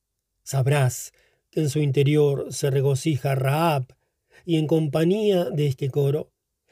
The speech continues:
en su más sumo grado resplandece. A nuestro cielo, que en la sombra acaba de vuestro mundo, aun antes que el alma alguna por el triunfo de Cristo fue su vida.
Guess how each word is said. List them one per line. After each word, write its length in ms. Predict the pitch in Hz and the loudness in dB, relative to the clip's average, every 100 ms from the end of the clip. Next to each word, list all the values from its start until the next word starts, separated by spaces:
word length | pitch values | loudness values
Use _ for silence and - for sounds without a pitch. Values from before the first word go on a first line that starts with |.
| - | 0
en 180 | 165 143 | 0 2
su 160 | 160 | 2
más 220 | 156 160 | 2 0
sumo 500 | 139 - 196 180 160 | -2 2 4 4 0
grado 540 | 143 165 151 135 131 131 | 0 0 2 0 -2 -4
resplandece. 960 | 131 117 - 127 127 123 113 - 110 _ _ _ _ _ _ _ - | -6 -8 -6 -4 -2 -2 -4 -8 -12 _ _ _ _ _ _ _ -4
A 120 | 147 | 2
nuestro 500 | 156 156 - 143 139 | 4 4 0 -2 -2
cielo, 580 | - 165 165 135 135 - _ _ _ _ _ | 0 0 2 0 -4 -8 _ _ _ _ _
que 100 | 160 | -2
en 120 | 147 | 0
la 140 | 139 | 2
sombra 840 | 131 - 180 175 151 139 127 - 131 | 0 0 0 2 0 0 0 0 -2
acaba 440 | 131 139 131 127 | -2 0 0 0
de 100 | 127 | 0
vuestro 400 | 123 123 - 131 | 0 0 -2 0
mundo, 460 | 135 139 131 135 - _ _ _ _ | 0 0 -2 -4 -8 _ _ _ _
aun 260 | 165 165 202 | 2 4 6
antes 540 | 233 190 165 - 131 | 4 0 -4 -6 -6
que 120 | - | -4
el 100 | 143 | -4
alma 320 | 151 147 143 | -2 -2 -2
alguna 640 | 139 139 208 165 135 131 - _ _ _ _ | -2 0 2 2 0 -2 -8 _ _ _ _
por 160 | 160 | 0
el 140 | 147 135 | 0 0
triunfo 420 | 147 151 135 143 | -2 -2 0 2
de 160 | 139 131 | 2 2
Cristo 540 | 160 147 - 131 120 | 2 2 -2 -8 -8
fue 220 | - 127 | -4 -4
su 180 | - 127 | -4 -4
vida. 420 | 127 113 110 92 | -2 -2 -4 -6